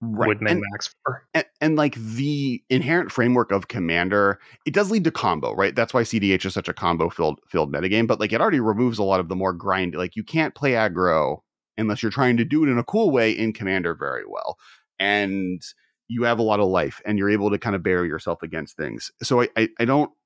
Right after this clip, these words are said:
Speaker 1: I, like, I just think those incentives existed in Commander way before, and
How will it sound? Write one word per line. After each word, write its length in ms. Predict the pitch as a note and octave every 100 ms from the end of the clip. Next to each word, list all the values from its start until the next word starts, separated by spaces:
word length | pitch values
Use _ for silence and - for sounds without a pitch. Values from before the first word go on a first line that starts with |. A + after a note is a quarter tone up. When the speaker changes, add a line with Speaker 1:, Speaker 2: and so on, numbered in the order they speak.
| A#2
Speaker 1:
I, 140 | G#2+ -
like, 380 | A#2 G2 - - _ _ _ _ _ _ _ _ _ _ _ _ _ _ -
I 80 |
just 180 | B2 C#3
think 140 | D#3 C3+
those 160 | A#2+
incentives 500 | A2 F#2 G#2 G#2+ F2
existed 400 | F2+ F#2 F2 F2
in 120 | F2
Commander 400 | - E2+ F2 E2
way 160 | E2 E2
before, 560 | D#2 D#2 E2+ E2 G2 G2+
and 300 | G2 E2+ D#2+